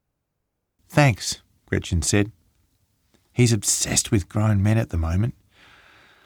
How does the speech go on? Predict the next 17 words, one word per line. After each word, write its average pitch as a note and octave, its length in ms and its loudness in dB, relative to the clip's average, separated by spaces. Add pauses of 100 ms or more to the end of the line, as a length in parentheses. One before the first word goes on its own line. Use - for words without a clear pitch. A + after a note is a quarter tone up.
(280)
I B2+ 40 4
think D#3+ 240 4
he's B2+ 160 4
starting A#2 320 6
to G2+ 60 6
see A#2 180 4
the G2 180 6
other G2+ 160 4
kids F2 320 2
with F#2 200 -2
dads G2+ 440 2
and, F2+ 360 0 (540)
well, G2 160 2
you G2+ 140 4
know." D2 280 -2 (1000)
She F#2 220 -2
shrugged. F2 480 0